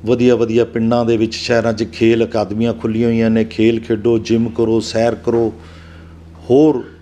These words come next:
ਜੋ ਵੀ ਖੇਲ ਕੂਦ ਕਰ ਸਕਦੇ ਹੋ, ਆਪਣੇ ਸ਼ਰੀਰ-, ਸਰੀਰਾਂ ਨੂੰ ਸਵਸਥ ਰੱਖੋ ਤੇ ਆਪਣੇ ਆਪ ਨੂੰ ਬਚਾ ਕੇ ਰੱਖੋ। ਤੇ ਜਿਹੜੀ ਇਹ ਤੁਸੀਂ ਆਪਣਾ ਮਤਦਾਨ ਕਰਦੇ ਹੋ, ਆਪਣੇ ਮਤ ਦਾ ਦਾਨ ਕਰਦੇ ਹੋ,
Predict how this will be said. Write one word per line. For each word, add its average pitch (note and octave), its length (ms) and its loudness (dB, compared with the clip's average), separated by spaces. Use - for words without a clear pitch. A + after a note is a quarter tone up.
ਜੋ B2+ 200 2
ਵੀ D3 120 4
ਖੇਲ B2 300 0
ਕੂਦ A#2 220 -6
ਕਰ A#2 160 -2
ਸਕਦੇ G#2+ 320 -2
ਹੋ, A#2 40 4
ਆਪਣੇ A2+ 200 -2
ਸ਼ਰੀਰ-, A2+ 380 -2
ਸਰੀਰਾਂ G#2+ 440 0
ਨੂੰ A#2 120 -2
ਸਵਸਥ A#2+ 360 -4
ਰੱਖੋ A2+ 420 -4
ਤੇ B2 220 2
ਆਪਣੇ B2+ 360 -2
ਆਪ A#2 140 0
ਨੂੰ A#2 140 -2
ਬਚਾ A2 280 -2
ਕੇ B2+ 180 0
ਰੱਖੋ। A2 300 -2
ਤੇ A#2+ 160 -4
ਜਿਹੜੀ C3 580 -2
ਇਹ C3+ 280 4
ਤੁਸੀਂ C#3+ 280 2
ਆਪਣਾ C3+ 240 0
ਮਤਦਾਨ B2 600 -2
ਕਰਦੇ A#2 360 0
ਹੋ, A2+ 100 4
ਆਪਣੇ A#2 220 -2
ਮਤ C3 300 -2
ਦਾ D3+ 140 0
ਦਾਨ A#2 280 -2
ਕਰਦੇ A2 360 0
ਹੋ, F#2 160 0